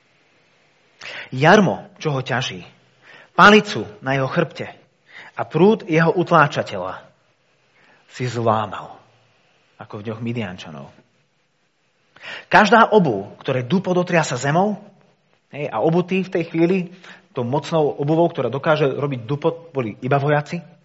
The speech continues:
A každý krvou zmáčaný plášť budú spálené a strávi ich oheň. Jarmo, aj palica,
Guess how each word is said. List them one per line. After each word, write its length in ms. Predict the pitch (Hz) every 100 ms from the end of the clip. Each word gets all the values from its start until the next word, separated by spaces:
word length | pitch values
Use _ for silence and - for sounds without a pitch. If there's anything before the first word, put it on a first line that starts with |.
| _ _ _ _ _ _ _ - - -
A 160 | - 135
každý 320 | 208 196 -
krvou 240 | 208 226
zmáčaný 560 | 165 175 202 214 196 160
plášť 480 | 143 107 - - - - _ _ _ _ _ _ _ _ _ _ _ _ _ _ _
budú 160 | 113 107
spálené 720 | - - 107 98 85 73 - - _ _ _ _ _ _ -
a 60 | -
strávi 400 | - 113 107 101
ich 160 | 92 -
oheň. 400 | 92 85 73 - _ _ _ _ _ _ _ _ _ _ _ _ _ _ _ _ _ _ _ _ - - -
Jarmo, 400 | 131 170 185 202
aj 140 | 123
palica, 320 | 151 160 170